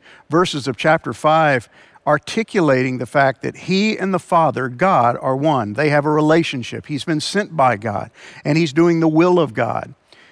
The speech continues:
And, and that very thing is what began to irritate them and will end up causing them to want to kill him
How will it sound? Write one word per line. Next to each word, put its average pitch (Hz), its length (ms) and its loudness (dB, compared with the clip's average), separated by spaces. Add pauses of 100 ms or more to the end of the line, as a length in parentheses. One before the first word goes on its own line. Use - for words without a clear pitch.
(160)
And, 139 200 -10
and 131 240 -4
that 190 240 2
very 196 320 2
thing 165 380 2
is 127 120 -6
what 156 180 -2
began 147 280 -4
to 139 160 -6
irritate 160 560 2
them 127 500 -4
and 127 400 -6
will 143 340 0 (440)
end 190 260 2
up 135 280 4 (360)
causing 170 460 2
them 139 180 -2
to 143 120 -4
want 143 180 0
to 127 80 -4
kill 127 320 0
him 95 320 -10